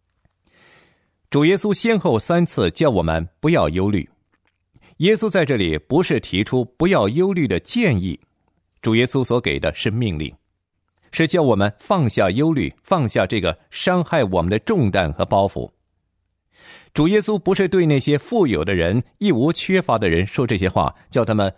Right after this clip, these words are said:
不用忧虑。主耶稣当日讲这话的对象，其中有很多是做奴隶的，或者是低下阶层的人，他们活在很困难的环境里，生活得很辛苦。然而主耶稣叫他们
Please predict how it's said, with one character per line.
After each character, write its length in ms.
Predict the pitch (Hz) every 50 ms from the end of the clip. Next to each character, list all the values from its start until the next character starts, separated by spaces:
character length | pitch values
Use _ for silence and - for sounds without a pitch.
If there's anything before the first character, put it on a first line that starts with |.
| _ _ _
不 100 | - 98
用 160 | 101 85 78
忧 180 | 73 80 82 87
虑。 180 | 90 82 64 - _ _ _ _ _ _ _ _ _ _ _ - - - _ _ _
主 140 | - 120
耶 100 | 123 127
稣 160 | 131 - 147 143
当 240 | - 175 175 180
日 380 | 175 151 143 113 95 85 76 78 - _ _
讲 260 | - - 117 104 107
这 100 | - 143
话 240 | - - 196 175 135
的 120 | 107 113
对 220 | - 208 208 127 90
象， 340 | - 95 82 71 64 - _ _ _ _ _ _ _
其 160 | - - 123
中 120 | 120 135 127
有 120 | 120 120
很 240 | - - 95 87 90
多 140 | 90 101 101
是 200 | - 113 85 76
做 200 | - - 151 127
奴 260 | 101 87 78 90 127
隶 160 | 151 165 127 87
的， 240 | 82 - - _ _ _ _ _
或 160 | _ 131 113
者 80 | 98
是 160 | 90 - 202 -
低 260 | - - 190 202 190
下 260 | - - 127 95 78
阶 260 | 80 - - 170 170 160
层 220 | - - 110 107
的 80 | 98 90
人， 300 | 73 65 64 78 107 - _ _ _ _ _ _ _ - - - -
他 140 | - - 135
们 100 | 135 135
活 180 | - 120 120 127
在 140 | 135 123
很 300 | 113 - - 117 101 95
困 420 | 92 - - - - 220 202 151 120
难 160 | 101 85 85
的 80 | 90 90
环 240 | - - 82 87
境 180 | 92 - 98 80
里， 160 | 69 64 - - _ _ _ _ _ _ _ _ _ _
生 220 | - - 135 123
活 120 | 113 - 90
得 120 | 90 92
很 180 | - - 87 76
辛 220 | - - 98 90
苦。 220 | - - 62 - - - _ _ _ _ _ _ - - - - - -
然 160 | 127 131 135
而 100 | 135 131
主 220 | - 113 95 92
耶 80 | 104 110
稣 120 | - -
叫 220 | 127 - 160 135 107
他 100 | - 110
们 220 | 101 95 82 82